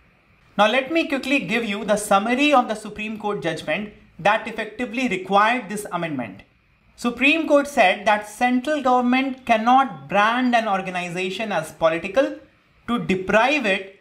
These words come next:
from receiving foreign funds under Foreign Contribution Regulation Act two thousand ten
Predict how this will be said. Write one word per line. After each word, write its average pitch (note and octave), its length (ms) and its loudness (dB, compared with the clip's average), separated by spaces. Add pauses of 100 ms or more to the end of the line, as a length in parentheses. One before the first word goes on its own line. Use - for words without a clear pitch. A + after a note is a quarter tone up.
(120)
from G3 240 0
receiving G#3+ 580 -6
foreign F#3+ 340 2
funds G#3+ 460 0 (100)
under G3 280 0
Foreign A3 420 2
Contribution G#3 720 -6
Regulation F#3 600 -2
Act F3 260 -2
two F3 100 -6
thousand D3 440 0
ten F#3+ 400 0